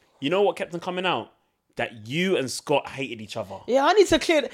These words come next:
Speaker 2: I need to clear
Speaker 1: You
Speaker 2: this
Speaker 1: and
Speaker 2: up,
Speaker 1: Scott
Speaker 2: please, for you
Speaker 1: hated each
Speaker 2: guys.
Speaker 1: other. And
Speaker 2: You know, you know Scott van der Sluis.
Speaker 1: <laughs>
Speaker 2: Scott van der Sluis is my guy, you know. Ask him,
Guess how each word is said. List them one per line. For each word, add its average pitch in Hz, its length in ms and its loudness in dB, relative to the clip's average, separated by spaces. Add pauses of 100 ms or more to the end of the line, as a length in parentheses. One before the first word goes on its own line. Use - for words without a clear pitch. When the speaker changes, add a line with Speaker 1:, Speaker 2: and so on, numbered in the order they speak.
(160)
Speaker 2:
I 262 80 8
need 339 160 8
to 254 80 6
clear 269 220 4
Speaker 1:
You 220 100 4
Speaker 2:
this 233 60 4
Speaker 1:
and 254 40 6
Speaker 2:
up, 208 140 6
Speaker 1:
Scott 240 160 2
Speaker 2:
please, 233 120 4
for 180 80 0
you 180 100 4
Speaker 1:
hated 147 140 2
each 147 60 4
Speaker 2:
guys. 123 80 2
Speaker 1:
other. 113 200 2
And 185 220 4
Speaker 2:
You 208 60 6
know, 302 160 12
you 233 160 -2
know 311 140 2
Scott 233 320 4
van 254 240 4
der 240 60 8
Sluis. - 840 4 (200)
Speaker 1:
<laughs> - 220 -12
Speaker 2:
Scott 262 320 6
van 277 200 8
der 240 80 8
Sluis 220 360 0
is 185 160 0
my 170 220 2 (100)
guy, 220 260 10
you 175 180 6
know. 160 200 0
Ask 285 320 6
him, 262 220 2